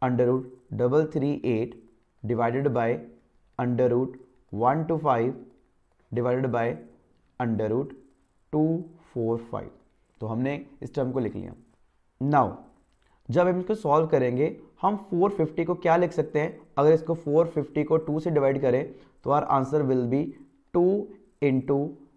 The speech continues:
डबल टू फ़ाइव। तो ये हमारा आंसर आ जाएगा। Similarly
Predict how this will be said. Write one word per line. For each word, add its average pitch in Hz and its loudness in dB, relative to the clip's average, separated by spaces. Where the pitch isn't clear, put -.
डबल 123 0
टू 156 -2
फ़ाइव। 113 -8
तो 120 -4
ये 147 2
हमारा 156 4
आंसर 156 0
आ 151 2
जाएगा। 156 0
Similarly 185 2